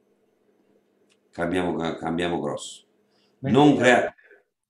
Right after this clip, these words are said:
Speaker 1: non create sovrapposizione. Eh, sono stato capace di fare sovrapposizione. <laughs> So-, solo io posso fare sovrapposizione, perché ho fatto in modo che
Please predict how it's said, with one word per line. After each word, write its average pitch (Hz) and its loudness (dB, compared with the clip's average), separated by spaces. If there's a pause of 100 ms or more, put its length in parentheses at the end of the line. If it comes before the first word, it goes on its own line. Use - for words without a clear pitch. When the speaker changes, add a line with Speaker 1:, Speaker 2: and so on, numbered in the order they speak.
(140)
Speaker 1:
non 135 4
create 120 4
sovrapposizione. 95 -2
Eh, 92 -6 (260)
sono 107 -2
stato 107 0
capace 107 0
di 87 -4
fare 92 -4
sovrapposizione. 98 0
<laughs> - -
So-, - 2
solo 143 4
io 113 6
posso 90 -4
fare 90 -4
sovrapposizione, 85 -6
perché 90 -2
ho 104 -2
fatto 117 0
in 123 2
modo 101 4
che 87 -4